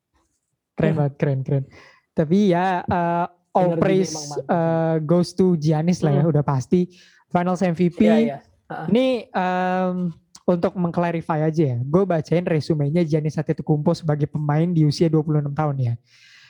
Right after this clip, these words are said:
Speaker 1: Dia pernah dapat Most Improved Player tahun dua ribu tujuh belas. Dia back to back M V P dua ribu sembilan belas dua ribu dua puluh. Eh, jangan lupa di tahun yang sama ketika dia menang M V P musim lalu, dia dapat Defensive Player of the Year ya.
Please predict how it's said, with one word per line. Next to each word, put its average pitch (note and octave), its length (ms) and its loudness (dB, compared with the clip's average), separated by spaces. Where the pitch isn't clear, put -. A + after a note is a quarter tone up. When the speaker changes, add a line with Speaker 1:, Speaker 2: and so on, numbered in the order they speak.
Speaker 1:
Dia F#3+ 160 2
pernah F3+ 320 -2
dapat G#3 240 -2
Most D#3+ 240 0
Improved E3 320 0
Player E3 400 0
tahun D3 160 0
dua D3+ 160 2
ribu D3 80 0
tujuh C#3+ 240 2
belas. C#3 240 0
Dia F#3 720 0
back F3+ 160 2
to - 80 -10
back F3+ 160 0
M E3+ 160 -2
V F3 160 2
P - 80 0
dua D#3+ 160 4
ribu D#3+ 160 0
sembilan D#3+ 240 0
belas E3 240 0
dua D#3+ 80 4
ribu D3+ 160 0
dua D3 80 2
puluh. D3+ 320 0
Eh, D#3+ 320 0
jangan E3 160 0
lupa F#3+ 240 0
di F3 80 0
tahun E3 240 -2
yang D#3+ 240 -2
sama E3 320 -2
ketika D#3+ 240 -2
dia D#3 160 0
menang D#3 240 -2
M D3 80 0
V D#3+ 80 2
P D3+ 160 0
musim D3 240 0
lalu, D#3+ 320 2
dia F#3 480 2
dapat E3 400 0
Defensive D#3+ 320 0
Player D#3+ 240 0
of C#3 80 -12
the D3 80 2
Year D#3 400 2
ya. C#3+ 240 0